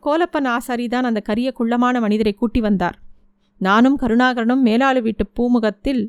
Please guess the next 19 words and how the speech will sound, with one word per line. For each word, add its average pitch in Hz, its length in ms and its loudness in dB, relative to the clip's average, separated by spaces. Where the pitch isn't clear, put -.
அமர்ந்து 240 420 0
அச்சு 247 380 -2
அண்ணனின் 214 320 -2
வெடி-, 247 360 -2
வெடிப்பேச்சை 247 680 -2
கேட்டுக்கொண்டிருந்தோம். 208 680 -4
அச்சு 269 440 -4
அண்ணன்கிறவன் 233 680 -2
தான் 240 380 0
கொஞ்சம் 214 220 -6
பணக்கார 220 540 -2
அச்சுதன் 240 360 -2
நாயர். 208 400 -2
அவரோட 254 420 0
வீட்ல 302 340 -2
வந்து 247 280 -2
க-, 226 440 -4
கருணாகரன்கிற 254 840 0
அவரோட 226 300 0